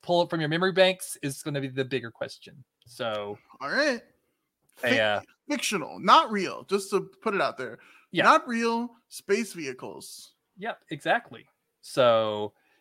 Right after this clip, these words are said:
Speaker 1: here, number one is Nominal Uncle Film.
Speaker 2: Wait, can you put it in the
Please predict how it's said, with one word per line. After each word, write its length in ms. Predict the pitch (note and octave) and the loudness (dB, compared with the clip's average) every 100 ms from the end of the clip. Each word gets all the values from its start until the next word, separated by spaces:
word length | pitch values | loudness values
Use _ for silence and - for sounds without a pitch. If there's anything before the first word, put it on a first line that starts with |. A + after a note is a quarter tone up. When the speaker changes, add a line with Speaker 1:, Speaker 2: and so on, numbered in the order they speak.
| - | -2
Speaker 1:
here, 200 | E3+ - | -2 2
number 300 | D#3 G3 A#3 | 6 6 6
one 560 | G3+ G#3+ A#3 B3 B3+ A#3+ _ _ - | 4 6 6 2 -4 -10 _ _ -2
is 260 | C#3+ C3+ B2 | 2 2 0
Nominal 680 | C3 D#3+ A#3 A#3+ A#3+ A#3+ - | 8 10 10 6 4 4 2
Uncle 360 | E3+ G3 G#3 G3 | 0 2 0 0
Film. 520 | - E3 A#2 F#2 - - - - _ _ _ _ _ _ _ _ _ _ _ _ _ | -2 -2 0 -2 -10 -20 -20 -20 _ _ _ _ _ _ _ _ _ _ _ _ _
Speaker 2:
Wait, 340 | - G#2 E2+ - C#3 | -16 -16 -16 -18 -16
can 120 | C#3 C3+ | -12 -10
you 60 | |
put 200 | C3 B2+ | -8 -10
it 60 | B2+ | -8
in 120 | B2 | -8
the 220 | A2+ A#2 | -10 -12